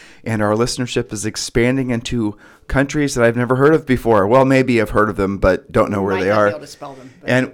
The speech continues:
Speaker 1: and we're, it appears that our real estate coaching podcast, this podcast, is becoming the number one,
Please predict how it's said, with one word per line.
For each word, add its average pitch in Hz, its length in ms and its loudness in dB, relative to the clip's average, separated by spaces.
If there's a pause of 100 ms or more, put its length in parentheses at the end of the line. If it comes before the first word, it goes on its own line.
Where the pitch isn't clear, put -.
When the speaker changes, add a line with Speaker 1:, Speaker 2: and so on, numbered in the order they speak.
Speaker 1:
and 127 100 0
we're, 139 240 2
it 135 200 2
appears 151 420 4
that 127 180 4
our 127 280 6
real 127 280 4
estate 135 460 0
coaching 131 480 2
podcast, 123 720 2
this 120 180 -4
podcast, 107 640 0
is 113 120 -6
becoming 120 360 -2
the 113 100 -2
number 131 240 2
one, 123 280 2